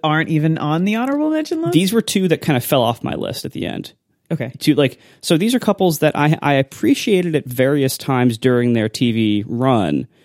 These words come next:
Speaker 2: but that if I actually look at the relationship, I have some problems with it.
Speaker 1: Mm-hmm.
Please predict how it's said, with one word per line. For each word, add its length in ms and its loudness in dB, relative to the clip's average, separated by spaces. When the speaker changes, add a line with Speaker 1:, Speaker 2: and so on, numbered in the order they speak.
Speaker 2:
but 140 2
that 220 -2
if 120 0
I 60 -2
actually 240 2
look 80 -2
at 60 -10
the 80 -4
relationship, 960 0
I 80 0
have 220 -2
some 180 -10
problems 440 -6
with 160 -10
it. 160 -12
Speaker 1:
Mm-hmm. 220 -4